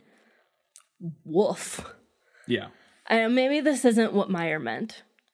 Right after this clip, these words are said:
Speaker 1: but I can't ignore the connection between Bella dying while giving birth and childbirth being historically one of the most frequent causes of death for women. And then to top that off, that connection off with the fact that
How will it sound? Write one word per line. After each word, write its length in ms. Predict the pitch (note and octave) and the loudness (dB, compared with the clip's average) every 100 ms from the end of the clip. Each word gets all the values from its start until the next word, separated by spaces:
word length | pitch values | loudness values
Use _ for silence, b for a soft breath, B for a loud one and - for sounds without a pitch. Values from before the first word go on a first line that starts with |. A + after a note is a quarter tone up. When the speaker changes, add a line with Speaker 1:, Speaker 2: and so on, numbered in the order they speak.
| _ | _
Speaker 1:
but 240 | - G3+ - | 2 2 0
I 400 | G3 G3 G#3+ A3 | 0 0 2 0
can't 400 | G3+ - A#3 A#3 | -4 -2 0 0
ignore 400 | A#3 G#3 G3+ F#3 | 0 2 2 2
the 100 | F#3+ | 0
connection 640 | G3+ A3 F#3 E3+ - G3 G3 | 0 0 0 -2 0 0 2
between 560 | F#3 - F#3+ F3+ F3 F3+ | -2 -4 -2 0 0 -2
Bella 420 | G3+ F3+ F3+ F3+ | -2 -2 0 -2
dying 640 | F3 F3 E3 F3 F#3+ G3 F#3+ | -2 -4 -4 -2 0 0 0
while 160 | F3+ | -2
giving 400 | F3 F3+ E3+ F3 | -2 -2 -2 -2
birth 440 | E3+ F3 E3+ E3+ - | -2 -2 -2 -4 -6
and 320 | F3+ E3+ E3+ | -4 -4 -6
childbirth 760 | - E3+ E3+ F3 E3+ F3 E3+ - | -4 -2 -2 -2 0 -2 -2 -2
being 300 | F3+ E3 E3+ | -2 -2 -4
historically 760 | F3 - - B3+ B3 G#3+ F#3+ F3 | -6 -6 0 2 2 0 -2 0
one 160 | E3+ | -2
of 140 | E3 E3+ | -4 -4
the 60 | |
most 300 | D#3+ D3+ - | -6 -8 -12
frequent 480 | - A#3+ C4 F#3 - | -6 -4 -2 -4 -4
causes 460 | - - D#3 D3 F3+ | -6 -8 -6 -8 -8
of 160 | D#3+ | -8
death 260 | - D3+ - | -6 -6 -8
for 160 | - E3 | -6 -6
women. 460 | D#3 D3 D#3 F3 B B B B B B | -4 -6 -6 -6 B B B B B B
And 180 | G#3 G#3 | 0 2
then 240 | G3+ F#3 F#3+ | 2 -2 -2
to 160 | G#3 | -4
top 420 | F#3+ - A3+ A3+ | -4 -4 -2 0
that 220 | A#3+ G#3 F3+ | 0 2 2
off, 460 | F3+ G3+ - - - _ _ _ | 0 -2 -6 -16 -20 _ _ _
that 200 | G3+ F#3 | -2 -2
connection 480 | - G#3+ F3 - G3 | 0 0 0 -2 -2
off 220 | F3 F#3 | 0 -2
with 180 | - F#3 | -4 -4
the 80 | F#3 | -4
fact 480 | - E3+ E3+ - - | -4 -4 -4 -8 -4
that 260 | F3 - | -4 -4